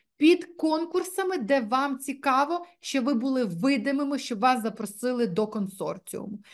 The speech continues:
Я за кілька днів отримала чотири пропозиції до великих грантів. Не я шукала когось, а мене знайшли і мене попросили.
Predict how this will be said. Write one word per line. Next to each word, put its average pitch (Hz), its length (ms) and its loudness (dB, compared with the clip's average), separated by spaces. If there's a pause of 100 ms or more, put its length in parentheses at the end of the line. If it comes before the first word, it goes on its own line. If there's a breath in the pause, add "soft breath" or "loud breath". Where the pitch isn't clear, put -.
(160 loud breath)
Я 233 480 6
за 226 80 4
кілька 214 480 0
днів 233 320 4
отримала 214 760 2 (200 loud breath)
чотири 302 760 4
пропозиції 208 840 4
до 247 160 4
великих 214 480 0
грантів. 170 460 -6
Не 339 300 4
я 294 340 6
шукала 247 880 2
когось, 202 720 0 (280)
а 285 140 6
мене 262 420 4
знайшли 226 600 -2 (240 loud breath)
і 240 120 8
мене 208 420 6
попросили. 175 680 -6